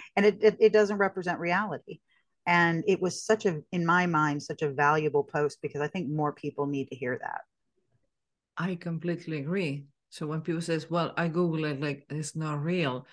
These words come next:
Speaker 2: or I have people who does posts on the media for my clients, for myself and things, I check everything that is gonna be published. I agree with my team. Then sometimes people says,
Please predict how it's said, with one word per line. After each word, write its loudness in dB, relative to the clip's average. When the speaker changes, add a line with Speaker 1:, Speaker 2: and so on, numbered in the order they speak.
Speaker 2:
or 0
I -2
have -2
people -2
who -6
does -4
posts -2
on -8
the -4
media -2
for -10
my -6
clients, -4
for -8
myself -4
and -10
things, -4
I 2
check -2
everything -2
that -2
is -4
gonna -4
be -2
published. 0
I -2
agree -4
with -4
my -6
team. -2
Then -2
sometimes -2
people 0
says, -2